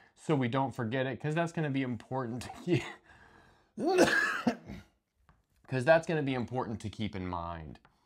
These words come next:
So we have alpha is equal to zero point A one, A two, A three, A four, A five, A six, so on and so forth, base two. In other words, it's the sum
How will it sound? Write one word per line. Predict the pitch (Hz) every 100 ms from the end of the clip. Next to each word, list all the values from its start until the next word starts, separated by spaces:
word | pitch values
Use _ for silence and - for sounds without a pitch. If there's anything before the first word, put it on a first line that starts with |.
| _ _ -
So |
we | 131 123
have | 107
alpha | 127 139 147 160 135
is | 117 113
equal | 113 113
to | 104 95
zero | 107 127 123
point | - 113 107 -
A | 135 143
one, | 135 131 131 123
A | - 127 127
two, | 123 - 123 120 117 - -
A | 151 160
three, | 156 - 202 190 190 -
A | 113 113 117 -
four, | 156 147 143 139 -
A | 120 120 117 107 _
five, | 143 127 127 120 -
A | 113 110 107 101
six, | - 175 170 165 -
so | - - 139
on | 123 120
and | 120
so | - 156
forth, | 131 156 147 - - - _ 104
base | 123 123 117 -
two. | - 165 156 120
In | 147
other | 170 175
words, | 151 143 127
it's | 110 -
the | 117
sum | - - 185 165 107 107 131